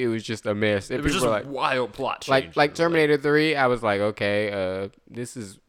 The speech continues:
Speaker 1: like, Terminator Three is okay, but it falls off the rails 'cause it's like,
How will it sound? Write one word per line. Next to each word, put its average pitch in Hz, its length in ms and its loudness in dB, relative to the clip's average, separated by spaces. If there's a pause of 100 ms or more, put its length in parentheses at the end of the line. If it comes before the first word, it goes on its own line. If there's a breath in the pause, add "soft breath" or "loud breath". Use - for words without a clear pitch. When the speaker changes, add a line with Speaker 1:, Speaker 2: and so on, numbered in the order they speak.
(100)
Speaker 1:
like, 127 400 -6
Terminator 185 360 4
Three 135 200 4
is 95 160 2
okay, 92 640 -2
but 101 400 0 (100)
it 123 160 -4
falls 127 300 6
off 117 180 0
the 95 120 -4
rails 98 520 0
'cause 98 240 -4
it's 92 180 -14
like, 90 360 -4